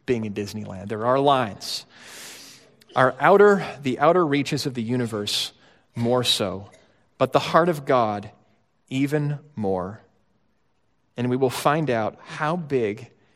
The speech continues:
and how expansive his heart is for all eternity. For perhaps it will take all eternity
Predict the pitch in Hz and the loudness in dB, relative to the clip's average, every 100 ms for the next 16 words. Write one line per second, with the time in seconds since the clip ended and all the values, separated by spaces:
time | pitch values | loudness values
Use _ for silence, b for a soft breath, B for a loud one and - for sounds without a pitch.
0 | _ - 113 131 143 - 131 - - - | _ -10 -6 -4 -4 -4 -4 -2 -2 0
1 | 120 120 - 85 - - _ _ _ _ | 0 -2 -4 -8 -10 -20 _ _ _ _
2 | - 127 - - 123 110 - 98 80 95 | -4 -4 -4 -4 -4 -4 -8 -10 -10 -12
3 | - - b b b b b - 185 - | -16 -18 b b b b b -10 -6 0
4 | 101 98 98 113 - _ _ _ _ - | 2 2 0 -4 -16 _ _ _ _ -14
5 | 95 - 101 90 65 - _ _ _ _ | -10 -6 -6 -6 -12 -14 _ _ _ _
6 | _ - - 123 117 - 117 - 147 - | _ -8 0 2 2 -2 -6 0 0 0
7 | 160 120 113 131 117 - 123 135 120 - | -2 -2 0 -2 -2 0 2 2 0 -4
8 | 127 104 92 98 | -4 -4 -8 -14